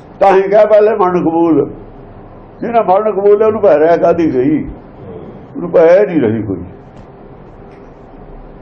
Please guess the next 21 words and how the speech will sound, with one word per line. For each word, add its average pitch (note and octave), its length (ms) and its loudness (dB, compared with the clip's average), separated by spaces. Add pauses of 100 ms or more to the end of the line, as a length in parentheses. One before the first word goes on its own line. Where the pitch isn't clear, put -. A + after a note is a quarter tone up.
(120)
ਇਹ B3+ 200 4
ਵਿਚਾਰੇ A#3+ 360 2
ਕੀ B3 180 -8
ਕਹੇ, A#3 220 2
ਤਾਂ G#3+ 120 2
ਆਪ F3 200 0
ਡਰਪੋਕ F3 440 0
ਨੇ F#3+ 160 -2
ਸਾਰੇ, F3 260 0 (340)
ਭੈ G3 180 4
ਕਾਹਦੀ A#3+ 280 0
ਦੇਣਗੇ? A#3 380 -2 (880)
ਇਹ F#3+ 100 0 (140)
ਤਾਂ F#3+ 260 0
ਜਦ D#3 360 0
ਚੱਲਦਾ D#3+ 480 0
ਹੈ E3+ 60 2
ਨਾ G#3 300 -4 (440)
ਸੱਚ D#3 360 -2
ਦਾ F3 240 2
ਪ੍ਰਚਾਰ, E3 640 -2